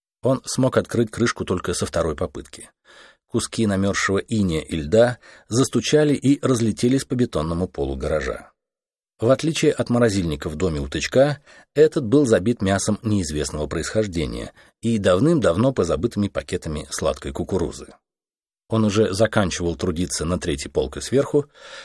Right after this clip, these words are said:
когда детектив-констебль Ренни закричал, что нашел что-то за кипой старых газет. Это был большой обвалочный нож с тридцатисантиметровым односторонним лезвием, прямым почти по всей длине и искривленным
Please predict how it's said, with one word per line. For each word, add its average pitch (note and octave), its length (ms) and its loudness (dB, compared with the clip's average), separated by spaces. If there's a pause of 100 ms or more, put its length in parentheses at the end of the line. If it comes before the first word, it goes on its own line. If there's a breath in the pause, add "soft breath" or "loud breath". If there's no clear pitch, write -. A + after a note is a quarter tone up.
(100)
когда C3 420 4
детектив-констебль C3 960 0
Ренни C3 380 2
закричал, G#2 560 0
что - 180 -2
нашел C#3 300 0
что-то B2+ 500 -2
за A2 160 2
кипой G#2 320 -4
старых C#2 360 -2
газет. D2+ 480 -6 (480)
Это G#2 180 -2
был F#2+ 200 0
большой E2 480 2
обвалочный D2 720 0
нож C3 320 0 (320 loud breath)
с - 80 -14
тридцатисантиметровым B2 1120 0
односторонним F2 640 2
лезвием, C3+ 440 2 (300 loud breath)
прямым D3 380 2
почти B2+ 340 0
по G#2+ 120 0
всей F2 240 -2
длине G2+ 460 0
и C#3+ 320 -4
искривленным D#2+ 680 -2